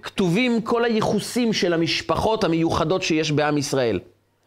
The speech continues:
איזה נביאים היו במשפחה הזו, איזה חכמי ישראל, איזה גאונים, איזה מנהיגים היו שם, והספר הזה היה נסתר, היו מגלים אותו רק לאנשים מיוחסים. חלק מהצורך להשתמש בספר הזה, מלבד הלימוד הגדול שהיה בספר,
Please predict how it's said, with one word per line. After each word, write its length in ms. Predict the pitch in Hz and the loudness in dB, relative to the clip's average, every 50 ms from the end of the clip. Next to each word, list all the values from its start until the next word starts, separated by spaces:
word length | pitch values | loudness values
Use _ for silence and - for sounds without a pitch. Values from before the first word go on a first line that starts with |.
| _ _ - - - - - - - - - - | _ _ -20 -20 -20 -20 -20 -20 -18 -8 -4 -2
איזה 240 | 190 196 160 185 | 0 2 2 2
נביאים 340 | 175 170 147 120 147 180 196 | 2 2 2 2 2 2 2
היו 180 | 180 175 175 175 | 2 2 2 2
במשפחה 540 | 165 156 156 151 - - 143 135 151 135 131 | 2 0 0 -2 -2 -2 -2 0 2 2 2
הזו, 300 | 135 123 120 131 127 127 | 2 2 0 2 2 2
איזה 160 | 123 117 123 | 2 0 0
חכמי 300 | 123 131 123 123 143 135 | -2 -2 -2 0 0 0
ישראל, 580 | 139 127 131 - 127 131 127 165 185 170 156 | 0 0 -2 0 0 2 2 2 2 2 2
איזה 180 | 139 127 117 127 | 0 0 0 0
גאונים, 500 | 110 117 123 123 127 131 151 170 165 151 | 0 0 0 2 2 2 2 2 2 2
איזה 160 | 139 123 135 | 2 0 2
מנהיגים 500 | 135 131 127 127 127 139 135 190 254 240 | 2 2 2 2 2 2 2 2 2 2
היו 200 | 226 220 214 208 | 2 2 0 0
שם, 260 | 170 - 202 190 185 180 160 135 - - - - - - - | 0 0 0 0 0 0 -2 -2 -6 -14 -20 -20 -14 -6 -2
והספר 400 | 143 170 170 247 226 247 240 214 | -2 0 0 -2 0 0 0 0
הזה 180 | 214 175 202 | 2 2 2
היה 160 | 185 190 190 | 2 2 2
נסתר, 540 | 190 180 175 180 - - - 160 135 127 110 - | 0 0 -2 -2 -4 -2 0 0 2 2 2 2
היו 200 | - 139 151 185 | 2 2 0 2
מגלים 400 | 190 185 147 151 156 175 208 202 | 0 0 0 0 0 0 0 0
אותו 340 | 202 202 - 226 220 220 - - - _ - | -2 0 -2 -2 -2 -4 -8 -16 -14 _ -2
רק 320 | 139 143 170 202 - - - | 0 0 0 0 -2 -2 0
לאנשים 460 | 160 139 131 135 131 - - 180 165 | 0 2 2 0 0 0 0 0 0
מיוחסים. 600 | 151 139 135 123 - 135 - - - 107 87 90 - _ _ _ _ _ _ _ _ _ _ _ _ _ - - - - - - - | 2 2 0 0 0 -2 -4 -2 -2 -2 -2 -2 -6 _ _ _ _ _ _ _ _ _ _ _ _ _ -20 -20 -20 -20 -20 -16 -8
חלק 360 | - - - 226 240 240 165 180 | -4 -2 0 0 0 0 0 0
מהצורך 420 | 180 156 - - 190 175 170 147 | 0 0 0 0 0 0 2 0
להשתמש 360 | 151 139 - - 143 151 139 | 0 0 0 0 0 0 0
בספר 420 | 135 131 - - 139 127 - 131 117 | 0 -2 0 0 -2 0 0 0 0
הזה, 200 | 113 110 147 165 | 2 2 2 2
מלבד 380 | 165 139 131 123 170 196 190 | 2 2 2 2 2 2 2
הלימוד 320 | 180 156 143 156 185 185 165 | 2 0 2 2 2 2 2
הגדול 340 | 147 127 135 131 165 160 | 2 0 2 2 0 0
שהיה 280 | 135 - 127 117 143 175 | 0 0 0 2 0 0
בספר, 480 | 170 143 - - 104 101 - - 143 | 0 -2 -2 -2 -4 -4 -2 -2 -4